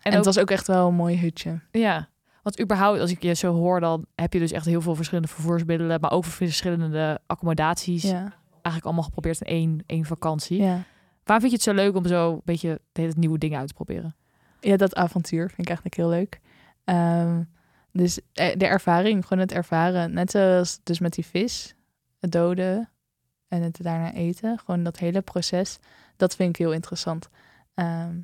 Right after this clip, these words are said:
Speaker 1: dus ook d-, d-, gewoon dat zo'n reis door de sneeuw zo zwaar is. Dat kan dan heel zwaar zijn, maar ik ga er ook heel goed op.
Speaker 2: Ja.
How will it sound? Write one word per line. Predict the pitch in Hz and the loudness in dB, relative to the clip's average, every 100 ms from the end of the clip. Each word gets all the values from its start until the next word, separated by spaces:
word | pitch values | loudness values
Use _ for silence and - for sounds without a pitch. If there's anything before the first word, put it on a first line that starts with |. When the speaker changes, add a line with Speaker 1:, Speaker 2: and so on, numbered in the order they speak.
| - _ _ _ _ | -14 _ _ _ _
Speaker 1:
dus | 180 - | -6 -2
ook | 180 185 185 - - _ - | 2 2 0 -6 -20 _ -16
d-, | 180 170 - | -14 -16 -18
d-, | - 175 | -12 -4
gewoon | 185 185 180 175 - | 2 4 2 0 -6
dat | - 180 - | -8 -6 -4
zo'n | 180 175 180 - | -2 0 0 -2
reis | 180 175 185 | 0 2 2
door | 185 180 | 0 -4
de | 175 | -4
sneeuw | - 185 175 | -2 2 2
zo | 170 175 185 | 4 4 4
zwaar | 180 170 170 175 | 4 2 0 0
is. | 180 180 214 - - _ _ _ _ _ _ _ | 0 0 -2 -6 -16 _ _ _ _ _ _ _
Dat | - 180 - | -6 -4 0
kan | 190 | 0
dan | 185 175 | 2 4
heel | 175 | 2
zwaar | 180 170 165 180 | 2 0 0 0
zijn, | 185 190 226 | 0 0 0
maar | 196 | 0
ik | 165 | 0
ga | 190 | 0
er | 180 | 0
ook | 190 - | -2 0
heel | 170 175 | 2 2
goed | - 170 | 0 -4
op. | - - - _ _ | -4 -10 -18 _ _
Speaker 2:
Ja. | - 190 | -6 -6